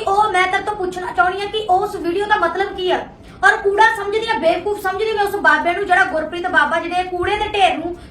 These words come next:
ਚੁਣਿਆ ਆ। ਜਿਵੇਂ ਇੱਕ ਪਰਮੇਸ਼ਵਰ ਦੇ ਦਾਸ ਵੀ ਸਾਡੇ ਆਤਮਿਕ ਪਿਤਾ ਦੱਸਦੇ ਆ ਕਿ ਜਿਹੜਾ ਚੁਗਲੀ ਕਰਨ ਵਾਲਾ ਬੰਦਾ ਹੈ, ਉਹ ਚੁਗਲੀ ਕਰਨ ਵਾਲੇ ਨੂੰ ਲੱਭ ਲੈਂਦਾ, ਔਰ ਜੇ ਝੂਠਾ ਬੰਦਾ, ਝੂਠੇ ਨੂੰ ਲੱਭ ਲੈਂਦਾ।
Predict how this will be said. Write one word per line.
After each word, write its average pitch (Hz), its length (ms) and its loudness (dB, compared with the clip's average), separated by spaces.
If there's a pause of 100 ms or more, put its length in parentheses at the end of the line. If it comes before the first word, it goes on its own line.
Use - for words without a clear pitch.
ਚੁਣਿਆ 370 380 2
ਆ। - 20 -4 (640)
ਜਿਵੇਂ 359 220 -2
ਇੱਕ 403 420 -2
ਪਰਮੇਸ਼ਵਰ 370 460 -2
ਦੇ 392 80 -4
ਦਾਸ 302 340 2
ਵੀ 392 80 -4
ਸਾਡੇ 339 260 2
ਆਤਮਿਕ 294 380 0
ਪਿਤਾ 330 180 0
ਦੱਸਦੇ 294 320 0
ਆ 339 220 2 (280)
ਕਿ 415 240 2 (100)
ਜਿਹੜਾ 359 260 2
ਚੁਗਲੀ 370 300 -4
ਕਰਨ 349 240 0
ਵਾਲਾ 339 200 4
ਬੰਦਾ 320 240 -2
ਹੈ, 349 100 4
ਉਹ 349 60 -2
ਚੁਗਲੀ 294 200 -8
ਕਰਨ 320 240 -2
ਵਾਲੇ 320 220 0
ਨੂੰ 339 100 -4
ਲੱਭ 285 200 0
ਲੈਂਦਾ, 349 200 2
ਔਰ 349 180 2
ਜੇ 359 140 -6
ਝੂਠਾ 330 440 -2
ਬੰਦਾ, 349 180 4
ਝੂਠੇ 339 280 -6
ਨੂੰ 311 100 -6
ਲੱਭ 330 140 2
ਲੈਂਦਾ। 349 280 2